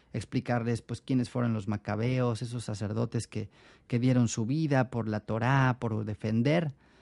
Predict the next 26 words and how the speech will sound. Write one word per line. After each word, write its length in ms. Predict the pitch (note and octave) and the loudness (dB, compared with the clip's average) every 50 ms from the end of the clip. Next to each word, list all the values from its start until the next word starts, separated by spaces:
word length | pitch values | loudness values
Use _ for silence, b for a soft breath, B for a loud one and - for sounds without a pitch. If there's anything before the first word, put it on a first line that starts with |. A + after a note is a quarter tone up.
| b b b _ | b b b _
los 160 | A#2+ A#2+ G#2 | -2 0 0
mandamientos 600 | A#2+ A#2 A2+ A2+ A#2 A#2+ A#2+ A#2+ A#2+ A2 A2+ G#2 | 2 2 2 2 2 2 2 2 2 0 -2 -4
del 160 | G#2 G2+ G2+ | -4 -4 -4
Eterno, 720 | G2+ G2 - C#3 C#3 D3+ - B2+ C3 B2+ B2 A#2+ A#2 A#2 - | -4 -2 2 4 4 4 4 4 4 4 4 4 2 0 -4
por 160 | - A2+ G#2+ | -8 -6 -6
defender 380 | G#2+ A2 - - A2+ A#2 A#2+ B2 | -6 -6 -4 -2 -2 -2 0 0
nuestra 240 | A#2+ A2 - - A2 | -2 -4 -4 -6 -6
identidad. 600 | G2+ F#2+ G2+ G2+ G2 - - G#2+ G#2 G2+ G2+ G#2 - _ _ _ _ _ _ _ - - _ _ _ _ - - | -6 -4 -4 -6 -6 -6 -6 -6 -4 -4 -6 -8 -10 _ _ _ _ _ _ _ -20 -20 _ _ _ _ -20 -20
Entonces, 420 | - - B2+ B2+ C3+ B2+ C3+ C3 | -8 -2 0 2 2 2 0 -2
bueno, 240 | A2 - G#2+ G#2 - | -4 -6 -8 -8 -10
pues 220 | G2+ - A2+ - - | -8 -8 -6 0 2
ahí, 200 | B2+ D3 D3 C3+ b b b b b b b b | 2 2 2 -2 b b b b b b b b
ahí 220 | - A#2+ C#3 C#3 | 2 4 6 6
van 160 | C3 C3+ C#3+ | 6 6 6
a 40 | D3 | 6
encontrar 500 | C#3 A#2+ B2 A#2+ A#2 G#2+ B2 B2+ C3 C3+ | 6 4 4 4 4 4 4 4 4 2
tanto 340 | C3+ A#2+ A2 G#2+ - A2+ G#2+ | 2 2 0 2 0 0 -2
videos, 560 | G#2 G#2 G2+ A#2+ B2+ C3 C3 B2+ B2+ A#2 A2 | 0 0 2 2 2 4 4 4 2 2 0
imágenes 840 | A2+ G#2 A2 A#2 B2+ A#2+ - - B2 A#2 A#2 A2+ A2+ A2 G#2+ - - | 0 0 2 2 2 0 0 0 0 2 4 4 4 2 0 0 -2
y 140 | A2 G#2 G#2 | -4 -2 0
más 240 | G#2+ A#2 C#3 D3+ C#3+ | 2 2 2 4 4
información 760 | D3+ B2+ - A#2 A2 A2 G#2+ G#2+ G#2 - C#3 C#3+ E3+ F#3 - b b b b b b b b b | 2 2 2 2 2 4 2 2 4 4 4 4 4 0 -2 b b b b b b b b b
sobre 340 | - - A#2+ G#2+ G#2+ A2+ G#2 | -8 -4 -2 0 0 -2 2
cómo 260 | - C3+ C3 C3 B2+ | 2 4 6 6 6
hacer 260 | A#2 - - B2 A2+ | 4 4 2 0 0
sus 340 | - - B2+ A2 - - | 0 -2 -2 -4 -4 -8